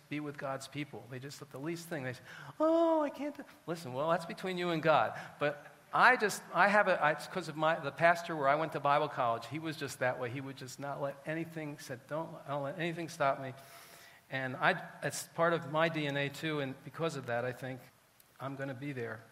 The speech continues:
Moses in preparation in Exodus one through three.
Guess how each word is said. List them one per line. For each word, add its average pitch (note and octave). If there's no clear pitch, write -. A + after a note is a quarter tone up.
Moses G#3+
in F3
preparation E3
in C#3
Exodus D#3
one D3
through C#3+
three. B2+